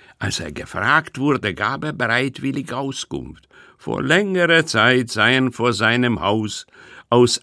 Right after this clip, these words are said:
einer Kutsche mehrere Küken entkommen. Er hätte sie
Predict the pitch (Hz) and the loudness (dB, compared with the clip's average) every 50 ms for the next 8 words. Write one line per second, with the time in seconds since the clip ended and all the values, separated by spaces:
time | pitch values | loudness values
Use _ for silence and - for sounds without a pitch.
0 | - 123 123 117 117 117 117 117 - - 165 180 175 - - - 117 85 69 60 | -4 -2 0 2 2 2 2 0 0 0 0 0 0 -4 -2 -2 0 -2 -2 -2
1 | 82 107 151 185 190 185 180 165 156 151 143 131 - - - 147 156 156 - - | -2 0 2 2 2 0 0 2 2 2 0 0 -2 -2 -2 -2 -2 -2 0 0
2 | 87 82 76 - - 90 82 73 65 - - - - 69 73 64 60 60 - - | 2 2 0 -2 -4 -6 -6 -6 -6 -10 -12 -8 -4 -4 -4 -4 -6 -12 -16 -18
3 | - _ _ _ _ _ _ _ - _ _ _ - - 135 131 135 185 208 202 | -20 _ _ _ _ _ _ _ -20 _ _ _ -4 0 0 2 2 2 0 2
4 | - 185 170 - 151 165 151 - | 2 2 2 4 2 -2 -2 -4